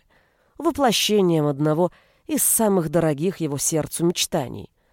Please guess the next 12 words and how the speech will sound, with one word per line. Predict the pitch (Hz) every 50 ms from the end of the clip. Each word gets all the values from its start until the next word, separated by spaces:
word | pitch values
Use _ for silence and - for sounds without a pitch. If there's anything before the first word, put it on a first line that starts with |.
| _ _ -
собрать | - - - 180 151 180 175 165 - - -
пламенных | - 180 233 294 294 254 240 226 214 - -
участников | 196 - - 190 196 190 - - 180 165 - 175 - - _ _ _ _ _ -
националистических | 311 339 - - - 311 294 277 269 269 233 - - 226 - - 151 - - 156 139 - -
африканских | - 156 - - 156 - 165 156 147 143 - - 143 131 135
движений, | 123 123 151 139 165 277 302 269 214 170 139 - _ _ _ _ _ _ _ _ _ _ _
чтобы | - - - - 311 269 233 254
они | 247 240 240 240 247
распространяли | 262 - - - - 175 - - - 160 151 156 190 226 226 208 180 151 - _ _ _ _ _ _ _ _
и | - 339
пропагандировали | - 320 311 - 302 262 262 277 277 254 233 302 311 240 175 147 147 135 139 -
идеалы | 160 160 135 139 170 175 190 190 170 160 156